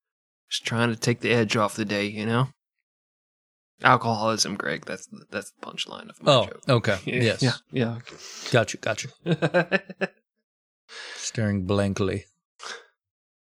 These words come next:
Speaker 2: At first, most Americans didn't have to make do by sucking down some canned fuel alcohol,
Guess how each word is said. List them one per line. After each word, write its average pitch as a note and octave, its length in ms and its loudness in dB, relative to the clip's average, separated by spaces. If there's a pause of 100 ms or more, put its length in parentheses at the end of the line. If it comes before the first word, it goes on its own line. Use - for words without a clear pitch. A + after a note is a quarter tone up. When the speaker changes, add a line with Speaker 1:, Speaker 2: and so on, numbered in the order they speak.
(460)
Speaker 2:
At D3 160 4
first, D#3 340 4
most A#2+ 260 6
Americans G#2 520 4
didn't G#2+ 220 2
have B2+ 240 4
to B2+ 80 0
make G#2+ 280 2
do A#2 260 4
by G2+ 160 0
sucking A2 420 2
down G#2 260 6
some G2+ 160 -2
canned G#2 400 2
fuel G2+ 300 4
alcohol, A2+ 640 2